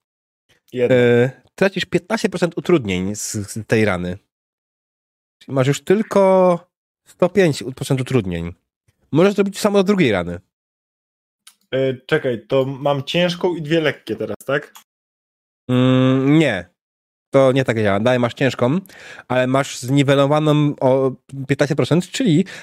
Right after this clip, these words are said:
Speaker 2: na starcie ten test będzie bardzo trudny.
Speaker 1: Mhm.
Speaker 2: Plus suwak, czyli będzie trudny tylko.
Speaker 1: Dobrze, no to jedziemy.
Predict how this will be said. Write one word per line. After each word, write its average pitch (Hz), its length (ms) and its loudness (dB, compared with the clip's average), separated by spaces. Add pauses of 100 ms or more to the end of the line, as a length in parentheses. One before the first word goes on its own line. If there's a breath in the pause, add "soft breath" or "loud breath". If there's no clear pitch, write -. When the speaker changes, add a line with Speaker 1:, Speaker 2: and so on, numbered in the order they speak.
(140 loud breath)
Speaker 2:
na 127 100 2
starcie 208 340 -2
ten 131 160 -2
test 165 180 -2
będzie 139 480 0
bardzo 143 320 -2
trudny. 110 420 2 (2500)
Speaker 1:
Mhm. 135 400 -8 (360)
Speaker 2:
Plus 135 180 2
suwak, 113 520 0 (120)
czyli 117 260 2
będzie 120 280 0
trudny 113 300 -2
tylko. 104 400 -2 (760)
Speaker 1:
Dobrze, 104 500 -6
no 117 120 -10
to 170 180 -2
jedziemy. 110 680 -8